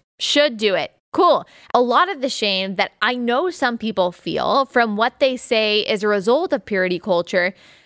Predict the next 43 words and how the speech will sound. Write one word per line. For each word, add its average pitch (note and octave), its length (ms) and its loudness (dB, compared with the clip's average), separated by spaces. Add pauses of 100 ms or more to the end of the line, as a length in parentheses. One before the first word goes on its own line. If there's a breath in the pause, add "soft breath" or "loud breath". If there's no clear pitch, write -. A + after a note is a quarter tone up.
(140 soft breath)
um, A3+ 280 2 (100)
just C#4 240 -4
wasn't C#4+ 460 -2
the D4+ 80 -2
case D#4 400 0
for A3+ 180 0
me E3+ 320 -4
or A3 300 2
for C4 140 2
any B3+ 420 0
of B3 200 -4
my A#3 200 0
friends A#3+ 340 -4
that A3 140 0
I G3 120 -2
know G#3 240 0
who G#3+ 140 -6
grew G3+ 140 0
up G3 160 -2
in G3 80 -6
the G3+ 80 -2
same G3 340 -4
world. C#4+ 320 0
And C4+ 80 -2
I'm D4 160 -2
not F#4 220 0
invalidating C#4 800 0
what A#3 140 0
other G#3+ 280 0
people A3 560 -2
felt D4 340 0
or G#3 120 0
experienced. G#3 880 -4 (360 loud breath)
I'm D4 180 -2
just D4+ 200 -6
saying B3 500 -2
for C4+ 180 2
a A#3+ 80 4
lot A3 420 0
of B3 240 -4
people, G#3 640 0
it - 240 -2
was A3+ 540 0